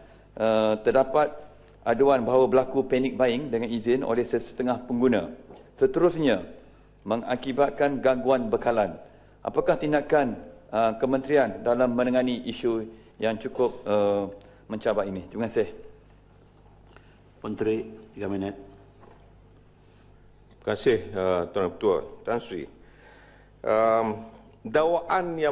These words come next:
Speaker 3: mengatakan bahawa, em, subsidi minyak masak ini sudah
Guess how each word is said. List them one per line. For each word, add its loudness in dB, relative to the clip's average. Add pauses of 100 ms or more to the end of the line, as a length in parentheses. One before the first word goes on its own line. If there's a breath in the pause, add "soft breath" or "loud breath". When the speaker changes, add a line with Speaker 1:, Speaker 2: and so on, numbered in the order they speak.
Speaker 3:
mengatakan 0
bahawa, 4 (400)
em, -2 (960 loud breath)
subsidi -2
minyak -2
masak 0
ini -4
sudah -2